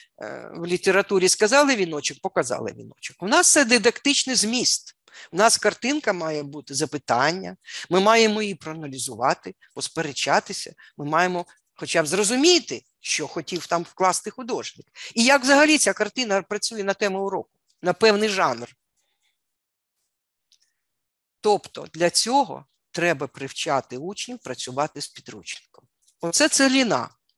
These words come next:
У нас дуже мага-, мало публікацій, я не знаходжу, <laughs> навіть з інших предметів. Як працювати з підручником, як організувати, щоб дитина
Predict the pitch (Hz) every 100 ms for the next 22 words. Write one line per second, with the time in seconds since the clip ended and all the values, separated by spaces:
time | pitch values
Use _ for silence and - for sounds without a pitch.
0 | _ 175 208 214 196 302 359 339 311 302
1 | 269 285 269 233 226 233 - 302 370 -
2 | 165 147 - _ 285 320 302 - 370 127
3 | 131 _ _ - 254 311 262 294 277 269
4 | - 240 190 160 135 110 - - - -
5 | 151 196 220 277 285 - 269 - 269 214
6 | 269 254 - - - 160 160 151 - -
7 | - 131 202 247 254 233 240 220 247 247
8 | 254 233 160 - - - 208 156 208 -
9 | 277 320 214